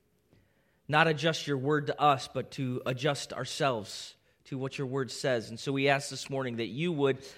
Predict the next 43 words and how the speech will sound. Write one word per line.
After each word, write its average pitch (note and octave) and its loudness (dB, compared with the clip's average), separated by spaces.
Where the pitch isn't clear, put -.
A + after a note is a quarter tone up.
by C#3+ 4
your E3+ 2
Spirit, C#3 0
in B2+ -6
the C3 -2
way D3 4
that C3+ 2
only D#3+ 0
you D3+ -2
can, B2+ -2
illuminate C3+ 0
the C#3 0
words D3+ 4
of C3 -2
your D3 2
scripture C#3+ -4
to C#3 -4
our A#2+ 2
hearts C3+ -2
this B2 -8
morning. A#2+ -4
Light D3+ 4
it D3+ 4
up D3 2
in C3 0
our B2+ 0
hearts. A#2 -2
Speak - -6
to C3 0
us. G#2+ -2
Open D#3 0
our D3 4
hearts C#3+ -2
to A#2 -4
it. A2 -4
Somehow, F#3+ 4
by D3+ 6
your E3+ 2
Spirit, C3+ 0
change F3+ 0
us - 0
to D#3+ -2
be F3+ 2